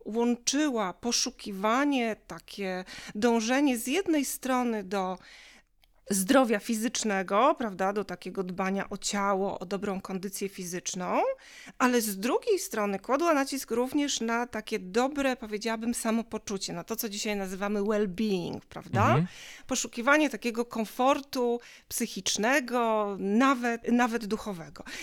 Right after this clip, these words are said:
Speaker 1: I Śląsk Cieszyński jakby właśnie ten klimat miał, prawda? Z jednej strony ciało, ale z drugiej strony właśnie coś jeszcze. I to jest jedna część odpowiedzi. Druga część odpowiedzi, w tych alternatywnych nurtach,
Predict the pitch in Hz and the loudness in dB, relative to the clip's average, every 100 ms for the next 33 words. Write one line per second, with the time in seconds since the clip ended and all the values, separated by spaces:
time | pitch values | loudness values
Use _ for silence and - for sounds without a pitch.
0 | 285 233 294 403 - 370 320 - 320 294 | -4 2 4 4 0 0 -2 -4 -6 -4
1 | 277 247 294 330 302 277 269 269 - 262 | -4 -4 -4 -4 -4 -2 -2 -4 2 4
2 | 311 294 - 226 247 269 226 190 - 156 | 6 4 2 4 6 6 4 0 -6 -14
3 | 170 185 262 294 247 240 220 208 - 185 | -4 0 2 2 -2 -2 -2 -4 -4 -4
4 | 175 165 208 233 392 440 - - - 262 | -4 -8 -2 0 0 -2 -6 -16 -4 -2
5 | 285 262 359 381 370 330 320 302 302 302 | 0 -2 0 0 0 -2 -2 0 0 0
6 | 311 294 - - - - 277 294 - - | -2 -2 -8 -20 -8 0 2 2 0 -4
7 | - 202 220 196 - - - - - - | -6 -4 -2 0 -2 -8 -10 -14 -20 -14
8 | 220 330 370 370 - 226 226 294 240 202 | 0 2 4 2 -6 -6 2 2 2 -2
9 | 180 175 175 180 - 190 185 254 262 247 | -6 -10 -14 -14 -12 -8 0 2 2 -2
10 | 233 214 - 214 196 196 294 - - - | -4 -6 -8 -4 -4 -2 -4 -4 -16 -14
11 | - 262 262 262 254 247 - 285 285 247 | -4 0 2 2 2 2 2 2 2 2
12 | 233 233 233 247 214 185 - | 2 2 2 -2 -4 -4 -6